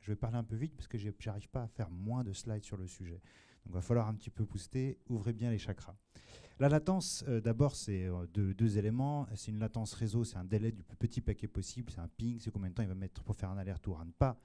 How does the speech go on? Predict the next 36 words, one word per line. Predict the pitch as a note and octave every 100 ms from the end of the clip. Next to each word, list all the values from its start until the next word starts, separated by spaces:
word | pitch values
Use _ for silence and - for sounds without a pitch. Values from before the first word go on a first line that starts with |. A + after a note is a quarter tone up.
| - _
confondre | - A#2 - C3 F2+
avec | F#2
la | -
bande | F2 F#2+ C3 A#2
passante, | G#2+ - A#2+ C3+ - - - - -
qui | A2
est |
la | F2+
quantité | - - - B2 A#2
totale | - A#2+ A#2
de | G#2
données | F2 F2+ A#2+
qu'on | -
peut | -
transmettre | - E2 G#2+ A2 - -
exactement | F#2 A2 - A2+ G#2
en |
même | F#2 F2
temps. | E2+ - _ _ _ _ _ _ -
Et | B2
la | A2+
latence | A#2 A#2 A2+
applicative, | A2 A2+ G#2+ A#2 - D#3
c'est | - - B2+ B2+
le | A2
temps | G#2+ - F2+ F#2 - - - -
entre | A#2 A#2 A2+ A#2
l'action | A2 G2+ C3 - - C#3 C3
d'un | A2
utilisateur | G2 G2+ G2+ F#2 - A2 B2 B2+ -
et | B2 B2+ - _ -
la | G2+
réaction | F#2 A#2+ A2 - C3 B2
à |
cette | G#2 G#2
action, | G2+ - -